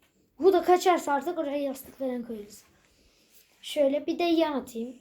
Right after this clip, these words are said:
Gördüğünüz gibi. Arkadaşlar bunu böyle, bunun atma taktiği var. Böyle şey size gelmesini istiyorsanız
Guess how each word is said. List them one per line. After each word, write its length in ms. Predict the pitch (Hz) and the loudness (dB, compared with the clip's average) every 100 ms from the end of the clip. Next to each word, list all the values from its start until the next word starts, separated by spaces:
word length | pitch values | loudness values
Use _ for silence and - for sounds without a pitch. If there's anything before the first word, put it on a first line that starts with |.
| _ _ _ _ - - - _ _ _ _ _ _ _ 254 | _ _ _ _ -8 -8 -10 _ _ _ _ _ _ _ -4
Gördüğünüz 380 | 247 254 233 | -2 -2 -4
gibi. 220 | - 359 359 - _ | -4 -6 -6 -16 _
Arkadaşlar 520 | - 349 403 311 269 | -8 -4 -4 -4 -6
bunu 220 | 277 320 330 | -6 -4 -2
böyle, 320 | 330 330 320 - - _ _ | -2 -4 -6 -16 -20 _ _
bunun 180 | 339 320 | -6 -4
atma 380 | 330 320 330 294 | -6 -8 -10 -8
taktiği 420 | 302 294 311 277 | -8 -10 -10 -8
var. 160 | 226 220 - _ _ | -10 -12 -20 _ _
Böyle 500 | 277 269 262 247 - _ - | 0 0 -2 -4 -10 _ -16
şey 600 | - - 285 294 285 339 - - _ _ _ - | -12 -4 -2 -2 -4 -10 -12 -20 _ _ _ -16
size 360 | - 269 302 | -14 -6 -4
gelmesini 560 | 302 285 285 285 294 302 | -2 -2 -4 -6 -8 -10
istiyorsanız 880 | 285 - 320 311 277 262 349 - | -10 -8 -8 -8 -8 -10 -12 -14